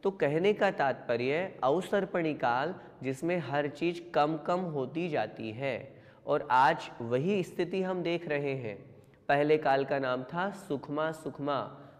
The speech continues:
उत्तम भोग भूमि का काल था, सब कुछ सर्वस्व सुख ही सुख था। दूसरे काल का नाम सुखमा, तीसरे का नाम सुखमा दुखमा, चौथे काल का नाम दुखमा सुखमा, पांचवें काल का नाम दुखमा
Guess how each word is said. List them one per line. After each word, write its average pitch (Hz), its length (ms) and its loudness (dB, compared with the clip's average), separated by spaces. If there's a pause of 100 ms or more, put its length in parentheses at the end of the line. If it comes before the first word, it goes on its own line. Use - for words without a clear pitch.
(120)
उत्तम 170 380 0
भोग 135 240 0
भूमि 131 280 -2
का 135 140 0
काल 131 380 2
था, 190 120 -2
सब 139 380 -4
कुछ 180 160 -2
सर्वस्व 151 680 -2
सुख 160 300 -4
ही 180 180 -2
सुख 151 260 -8
था। - 500 -10 (360)
दूसरे 151 400 2
काल 147 260 4
का 156 200 2
नाम 175 300 0
सुखमा, 135 840 -4 (340)
तीसरे 156 380 0
का 160 180 0
नाम 170 320 0
सुखमा 160 640 -2
दुखमा, 143 600 -4 (480)
चौथे 147 420 4
काल 165 240 4
का 170 180 0
नाम 175 300 0
दुखमा 147 600 -2
सुखमा, 156 520 -2 (560)
पांचवें 143 420 0
काल 170 220 6
का 170 160 2
नाम 175 280 0
दुखमा 139 760 -2